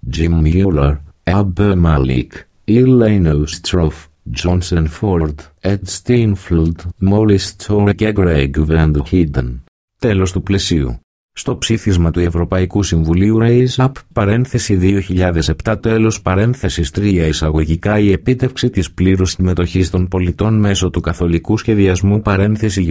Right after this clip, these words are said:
Universal Design, τέλος παρένθεσης, τέλος εισαγωγικών,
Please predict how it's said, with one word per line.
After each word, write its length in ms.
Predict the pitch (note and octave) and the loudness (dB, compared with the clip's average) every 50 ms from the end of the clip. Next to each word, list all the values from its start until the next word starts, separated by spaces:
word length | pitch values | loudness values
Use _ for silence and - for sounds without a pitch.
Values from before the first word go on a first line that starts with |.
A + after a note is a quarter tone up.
| E2 | 2
Universal 580 | E2 D#2+ D#2 D#2 F2 F#2 F#2+ F#2+ - - C#2+ D2 C#2+ C#2 | 2 2 2 2 2 2 2 0 -2 -2 -2 -2 -2 0
Design, 540 | D2 D2 D2 D2 D#2 D#2+ D#2+ D#2+ D#2+ D#2+ D#2+ E2+ - | 0 0 0 2 2 2 2 2 2 2 2 0 -2
τέλος 380 | - G#2+ A2 A2 A2 A2 G#2+ - | -2 -2 0 2 2 0 0 -2
παρένθεσης, 720 | - F#2+ F#2 G2 A2 A#2+ B2 - - G2 - F#2 E2 - | -2 -2 0 0 0 0 0 -2 -4 -2 -2 -2 -4 -2
τέλος 320 | - G#2+ G2 F2+ E2 - | -2 0 0 0 0 0
εισαγωγικών, 800 | E2 D#2 - E2 D#2+ D#2+ E2 E2 E2 F2 F2 - G#2+ A#2 A#2 | -2 -2 -2 -2 -2 0 0 0 0 -2 -2 -2 -2 0 -2